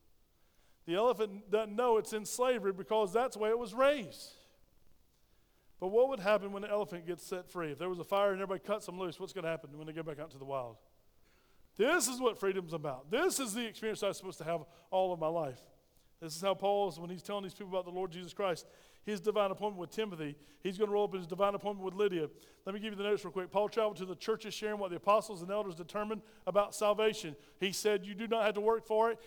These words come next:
It is a gift of God." And when you receive it, guess what it turns into? The power of God for you and me unto salvation, first for the Jew and then for the Gentile, Romans one sixteen. Paul wanted to take the gospel to,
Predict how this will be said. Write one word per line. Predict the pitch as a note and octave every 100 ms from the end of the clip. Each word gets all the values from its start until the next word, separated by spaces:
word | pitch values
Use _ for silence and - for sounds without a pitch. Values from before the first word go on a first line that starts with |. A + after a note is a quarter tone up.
| -
It | G#3
is | G#3 F3
a | F#3+
gift | D#3+ G3 A3+ - -
of | G3 F#3
God." | G#3+ G3+ D#3 B2+ - - _ _ - -
And | G3+
when | G#3+
you | G#3
receive | - A3 B3
it, | C4 G#3+
guess | G#3+
what | A#3
it | A3
turns | A3 A3 A#3+
into? | G#3+ F#3 C#3+ A2+ - _ - _ _ - _ _ _ _ _ F3
The | F#3
power | A#3 A3+ B3 A3
of | F3
God | F3+ E3 C3+ A#2 - _ _ _ - -
for | F3+
you | G3+ G3+
and | G#3
me | A3 C#3+ - - - -
unto | G3+ G3+
salvation, | A#3 A3 G#3+ A3+ - D#3
first | G#3+ G#3+
for | G#3
the | G3
Jew | F#3 A#3+
and | G#3
then | A3
for | G#3+ G3+
the |
Gentile, | F3+ A3+ G3+ F#3+
Romans | F#3+ G#3+ G3 E3
one | A3 G#3+
sixteen. | A#3 - - B3 A3 C3 - - - _ _ _ _ _ _ _
Paul | F#3 G#3
wanted | A3 G#3+
to | A3
take | G#3+
the | F#3+
gospel | G3+ G#3+ - E3+ D3 - _ _ _ _ -
to, | F3